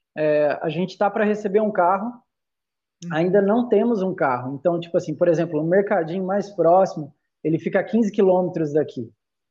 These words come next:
Speaker 1: entende?
Speaker 2: Uhum.
Speaker 1: Então, assim, a gente encontra essa barreira também de conseguir, é, é, uma alimentação, um recurso, assim, pra gente...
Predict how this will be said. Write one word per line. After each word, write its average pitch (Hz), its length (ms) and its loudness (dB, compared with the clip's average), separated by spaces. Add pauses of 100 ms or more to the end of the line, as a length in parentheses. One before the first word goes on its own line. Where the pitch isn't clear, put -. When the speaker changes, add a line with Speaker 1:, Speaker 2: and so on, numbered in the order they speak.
(260)
Speaker 1:
entende? 147 480 -4
Speaker 2:
Uhum. - 20 -8
Speaker 1:
Então, 147 340 -2
assim, 147 440 -4
a 143 100 -4
gente 170 340 -4
encontra 180 440 0
essa 180 160 -2
barreira 175 520 2 (420)
também 202 420 0
de 190 100 -6
conseguir, 208 840 -2
é, 151 460 0 (320)
é, 135 380 -2 (100)
uma 156 200 -2
alimentação, 196 920 0
um 151 40 -4
recurso, 185 460 0
assim, 185 240 -8
pra 190 180 2
gente... 185 560 -2